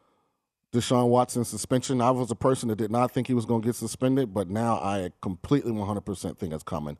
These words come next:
just because almost every week is something new and more stuff was coming out. And N F L is just gonna be in a position where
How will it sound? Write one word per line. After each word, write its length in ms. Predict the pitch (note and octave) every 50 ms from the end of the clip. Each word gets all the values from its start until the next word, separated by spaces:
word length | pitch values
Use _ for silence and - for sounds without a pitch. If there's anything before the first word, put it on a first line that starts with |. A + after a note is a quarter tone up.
| _ _ _ _ _ -
just 200 | - C3+ A#2+ -
because 680 | B2+ A2+ - C#3 A2+ A2 G#2 G2+ G2+ F#2+ F2+ D#2+ - - - _ _ _ _ _ _ _ _ _ _ _ _ _ _ _ _ _ _ _ _ _ _ _ _ -
almost 300 | A#2 C3+ C#3 C3+ A#2+ -
every 200 | C#3+ B2+ B2 A#2+
week 240 | A#2 B2+ B2+ A#2 -
is 120 | G#2+ -
something 360 | - A2+ G#2+ - G#2 F#2 F#2
new 220 | F#2+ F#2+ D#2+ E2 F2 _ _ _ _
and 160 | - G2 G2+ G2+
more 280 | G2 B2 C3+ C3+ B2
stuff 300 | - - - B2 A2+ -
was 140 | - A2 -
coming 320 | - - A#2+ A2 G#2+ G#2+
out. 200 | G#2+ G#2 A2 G#2+
And 100 | G#2+ G2+
N 100 | - D#3
F 140 | D#3 C#3 -
L 140 | D#3+ D3 C#3
is 60 | B2+
just 120 | C3 A#2+ -
gonna 120 | B2+ A2
be 60 | A#2+
in 60 | A#2+
a 40 | A#2
position 540 | G#2+ - A2+ G#2+ C#3 C3+ A#2+ - C3 A#2 A2+
where 260 | A2+ A2+ A#2 A2+ G#2